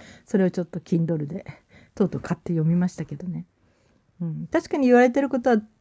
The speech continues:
大抵の人が言ってることと同じでしたね。あの、コーヒーとか紅茶とか、ああいうカフェインをやめる。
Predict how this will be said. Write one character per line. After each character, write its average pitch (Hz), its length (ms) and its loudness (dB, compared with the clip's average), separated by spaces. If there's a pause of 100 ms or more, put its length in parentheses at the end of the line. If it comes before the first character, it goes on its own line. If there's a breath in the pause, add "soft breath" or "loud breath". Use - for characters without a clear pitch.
大 269 160 0
抵 269 120 -4
の 294 80 -2
人 294 120 -4
が 240 60 4
言 202 80 6
っ - 20 0
て - 140 -2
る 196 80 0
こ 196 100 -2
と 175 140 -4
と 160 120 -2
同 160 140 -2
じ 160 100 -6
で 156 100 -2
し 160 60 -10
た 156 120 -10
ね。 202 200 -4
あ 254 60 -4
の、 165 140 -4 (420 soft breath)
コ 240 200 6
ー - 20 10
ヒ 226 160 4
ー 202 40 8
と 180 120 -2
か 175 100 -2
紅 185 300 2
茶 180 120 2
と 175 120 -4
か、 143 260 -4 (140)
あ 202 60 -2
あ 196 60 4
い 185 40 4
う - 20 2
カ 190 160 2
フ 254 140 0
ェ 262 40 4
イ 247 60 6
ン 220 60 8
を - 20 2
や 160 160 -2
め 156 120 -4
る。 160 160 -8